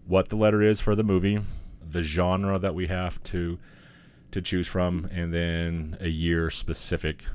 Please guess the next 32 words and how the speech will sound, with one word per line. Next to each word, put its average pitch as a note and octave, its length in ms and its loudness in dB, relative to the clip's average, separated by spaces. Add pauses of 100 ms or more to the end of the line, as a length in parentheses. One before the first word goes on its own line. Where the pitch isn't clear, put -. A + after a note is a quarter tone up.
(320)
for D#2+ 260 -2
that D#2 160 0
particular D#2 420 -4
letter D#2 340 -6 (140)
and, D2+ 380 -8 (580)
um, D#2 240 -8
genre. D2+ 440 -4 (560)
And E2+ 160 -2
then F#2 180 2
there's F2+ 200 0
gonna F2 180 -2
be D#2+ 160 -2
a D#2+ 60 -4
subcategory D#2+ 840 -2
which D#2+ 200 -4
will E2 100 -4
turn - 180 0
into D#2 220 -4
the D#2+ 80 -4
game. D2+ 320 -8 (180)
So E2 380 -4 (340)
once G2 300 0
you C#3 60 0
pick - 260 4
those, C3 320 -2 (520)
we, G#2+ 140 -4
once G2+ 240 -2
we B2+ 80 4
pick A#2+ 220 2
our A#2+ 100 0
three A2+ 220 0
items, G#2 400 -2